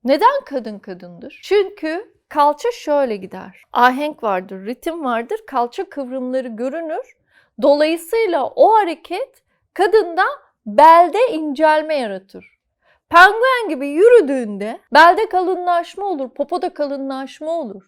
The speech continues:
Anlatabiliyor muyum? O kıvrım ortadan kalkar. Dolayısıyla senin kadınlık enerjin düşer. Bir kere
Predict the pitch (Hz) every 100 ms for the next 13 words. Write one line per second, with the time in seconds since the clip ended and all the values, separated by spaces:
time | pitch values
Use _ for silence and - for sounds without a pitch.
0 | - 233 269 269 320 381 403 254 226 240
1 | - 294 349 302 240 262 247 370 - 220
2 | 190 - - - 285 392 403 - 294 240
3 | 240 302 349 - - 269 240 294 294 440
4 | 453 370 302 277 277 339 403 220 208 -
5 | 180 185 - 330 539 320 240 320